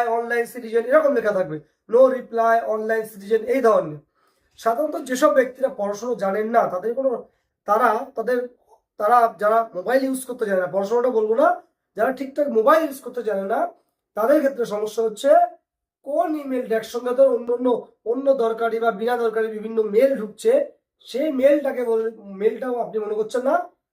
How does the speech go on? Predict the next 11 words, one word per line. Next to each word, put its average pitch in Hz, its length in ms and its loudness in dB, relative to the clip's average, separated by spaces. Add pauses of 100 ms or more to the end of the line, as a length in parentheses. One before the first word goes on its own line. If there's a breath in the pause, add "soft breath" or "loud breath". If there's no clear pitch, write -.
এইটা 202 240 -2
হিয়ারিং 190 420 -2
এর 175 80 -8
মেল, 196 300 4 (680)
সেইটা 285 360 0
ভুল 214 200 -4
হচ্ছে। 220 260 2 (420)
সেটা 262 260 -4
একটু 285 120 -8
লক্ষ্য 247 320 -4
রাখবেন। 247 360 4